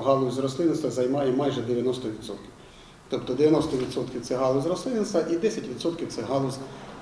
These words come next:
тваринництва. Перед початком підсумків посівною хотів би сказати декілька слів щодо,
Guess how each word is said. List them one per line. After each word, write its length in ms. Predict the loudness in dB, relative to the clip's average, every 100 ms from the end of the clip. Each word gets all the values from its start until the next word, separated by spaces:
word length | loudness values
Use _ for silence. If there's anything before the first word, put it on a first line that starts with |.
| 4
тваринництва. 640 | 8 8 8 2 -2 -8 -10 -10 -12 -8 -8 -8 0
Перед 300 | 6 8 8
початком 840 | 6 6 8 8 8 8 10 8 4 -2 -10 -12 -16 -16 -16 -16 -10
підсумків 760 | -4 -4 -2 0 2 2 0 2
посівною 720 | 2 4 6 8 8 8 6
хотів 420 | 2 0 2 2
би 80 | 2
сказати 480 | 0 2 4 4 4
декілька 500 | 2 2 0 -2 -2
слів 460 | -2 0 2 2 0 -6 -12 -14
щодо, 880 | -8 -6 6 6 8 8 8 8 6